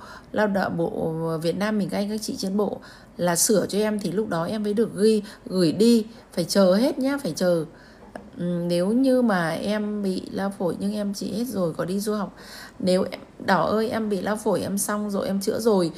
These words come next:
nhưng em phải đi chụp lại xem nó có sẹo hay không. Ờ, xem còn vết sẹo nữa không. Nếu mà đi du học mà có sẹo là vẫn không đi được đâu nhá. Trước khi xin visa, đi,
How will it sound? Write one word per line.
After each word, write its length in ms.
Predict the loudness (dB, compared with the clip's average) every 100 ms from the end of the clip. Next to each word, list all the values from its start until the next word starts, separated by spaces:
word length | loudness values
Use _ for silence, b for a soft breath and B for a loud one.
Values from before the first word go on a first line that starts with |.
| B B -8
nhưng 100 | -2
em 140 | -2
phải 180 | -2 -4 -2
đi 140 | -2
chụp 240 | 0 0
lại 260 | 0 -4 -4
xem 220 | -4 -2
nó 160 | -2 -2
có 160 | -4 -2
sẹo 280 | 0 -2
hay 100 | -2
không. 280 | 2 2 2 -2 B B B B -2
Ờ, 300 | 2 2 0 -4
xem 220 | -2 -2
còn 220 | 0 -2 0
vết 100 | 0
sẹo 280 | 0 -2
nữa 140 | -2 -4
không. 420 | -2 -2 -2 -2
Nếu 180 | -2 0
mà 160 | -2
đi 160 | -2 -2
du 160 | -2 -2
học 200 | -2 -4
mà 100 | -6
có 200 | -4 -2
sẹo 320 | -2 -2 -2
là 80 | -4
vẫn 180 | -6
không 180 | -6 -4
đi 140 | 0 0
được 140 | 0
đâu 160 | 0 0
nhá. 160 | -2 -4 B B B
Trước 180 | 0 0
khi 140 | 0 -2
xin 300 | -2 -2 -2
visa, 420 | -2 -4 -2 -2
đi, 280 | 0 -2